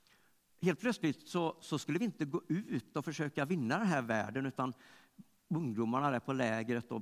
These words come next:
b-, börjar liksom ta fram finkavajen och man sminkar sig och kjolarna var ännu finare och vackrare och så här. Och då skulle det bli en nyårsfest. Och jag blev genuint vansinnig i mitt inre, så jag tänkte,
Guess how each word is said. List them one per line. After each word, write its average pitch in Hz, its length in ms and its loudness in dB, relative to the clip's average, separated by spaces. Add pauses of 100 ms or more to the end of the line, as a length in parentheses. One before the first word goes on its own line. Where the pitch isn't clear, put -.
b-, 120 260 -10
börjar 117 300 -4
liksom 117 240 -6
ta 123 140 -4
fram 120 220 -4
finkavajen 113 1040 -4
och 117 160 -6 (320)
man 120 120 -4
sminkar 127 480 -2
sig 120 220 -4
och 127 80 -4
kjolarna 127 580 -2
var 135 300 -6
ännu 127 240 -2
finare 113 380 -4
och 117 60 -4
vackrare 107 340 -4
och 107 100 -10
så 120 80 -4
här. 101 160 -6 (280)
Och - 320 -8 (360)
då 143 120 -2
skulle - 160 -6
det 110 60 -2
bli 117 80 0
en 117 120 -2
nyårsfest. 135 840 -6 (960)
Och 165 120 0
jag 170 320 -2
blev 127 180 2
genuint 120 680 -4
vansinnig 117 840 -4
i 131 40 -2
mitt 143 220 -4
inre, 95 460 -4
så - 120 -8
jag 127 80 -6
tänkte, 107 240 -8